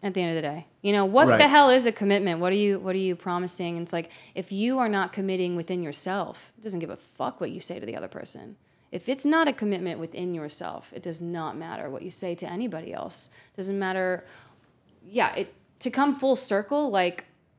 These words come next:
Speaker 1: what you were saying when we first got in here was, like, what America was founded on was, like,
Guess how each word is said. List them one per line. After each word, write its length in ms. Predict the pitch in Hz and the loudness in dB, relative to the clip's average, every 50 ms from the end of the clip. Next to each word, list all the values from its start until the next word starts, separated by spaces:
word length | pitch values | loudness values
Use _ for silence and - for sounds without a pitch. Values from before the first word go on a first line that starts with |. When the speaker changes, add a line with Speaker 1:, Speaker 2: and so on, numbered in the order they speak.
| _ | _
Speaker 1:
what 160 | - 202 196 185 | -6 -4 -2 -2
you 80 | 208 | -2
were 80 | 196 190 | -2 -2
saying 500 | 190 - 208 196 190 190 185 185 - - - - 180 | -2 -2 -2 -2 -2 -4 -4 -6 -10 -16 -20 -20 -8
when 160 | 180 190 185 | -6 -4 -2
we 80 | 185 180 | -2 -4
first 300 | 175 - 190 185 175 - | -2 -4 -4 -4 -2 -2
got 180 | 180 175 190 | 0 0 0
in 140 | 196 185 175 | 0 0 -2
here 180 | 175 170 165 160 | -4 -4 -4 -4
was, 240 | 160 160 160 160 - | -4 -6 -6 -4 -4
like, 180 | 165 165 165 175 | -4 -4 -2 -2
what 120 | 175 175 | -2 -2
America 580 | 175 165 165 160 - 175 175 165 160 160 - 165 | -2 -4 -6 -6 -6 -6 -4 -2 -4 -4 -4 -6
was 180 | 156 151 151 - | -6 -6 -8 -6
founded 300 | - 160 160 160 160 156 | -6 -4 -4 -4 -4 -6
on 180 | 151 160 160 156 | -6 -8 -6 -8
was, 180 | 151 151 - | -8 -8 -6
like, 260 | 151 147 151 147 - | -6 -6 -6 -6 -10